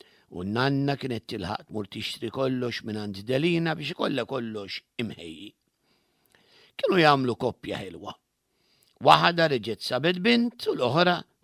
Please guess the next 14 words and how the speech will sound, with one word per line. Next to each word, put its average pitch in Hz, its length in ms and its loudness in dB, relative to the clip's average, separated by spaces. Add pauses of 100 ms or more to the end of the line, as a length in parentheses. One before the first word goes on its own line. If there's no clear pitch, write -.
il-bambin 101 800 -4
kien 95 240 -10
reġa' 87 480 -10
batila 73 500 -12
Nanna. 64 400 -20 (2250)
Imma 247 160 8
l-kesħa 233 480 4
li 107 160 0
Caroline 95 480 -6
kienet 78 240 -14
tħoss - 380 -10
ma' 78 100 -14
ġisimha 78 400 -12
kollu 82 400 -12